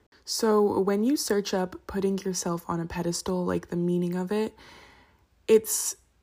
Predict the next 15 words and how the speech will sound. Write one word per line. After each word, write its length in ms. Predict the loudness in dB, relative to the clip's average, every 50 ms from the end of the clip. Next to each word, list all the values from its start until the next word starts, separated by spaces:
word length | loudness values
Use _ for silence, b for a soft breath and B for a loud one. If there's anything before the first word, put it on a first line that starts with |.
| _ _ _ _ _ _ _
it's 160 | -2 0 0 0
explaining 640 | 0 -2 -2 -2 0 0 0 2 2 2 0 0
that 260 | 2 2 2 0 0 0
it's 200 | -2 -4 -4 -4
to 120 | -4 -4
think 280 | -2 0 -2 -2 0 0
of 140 | -2 -2 -2
someone 420 | -2 0 0 0 0 0 0 0
as 220 | 0 0 0 0 -2
a 40 |
perfect 640 | -4 -6 -8 -8 -8 -6 -4 -4 -6 -6 -6 -10 -10
person 580 | -6 -6 -4 -4 -4 -2 -2 -2 -2 -2 -2
with 220 | -2 -2 -2 -2 -4
no 500 | -4 -4 -4 -4 -4 -4 -4 -6 -8 -10
faults, 840 | -12 -12 -4 0 0 0 0 -2 -6 -6 -2 -2 0 0 0 -2 -4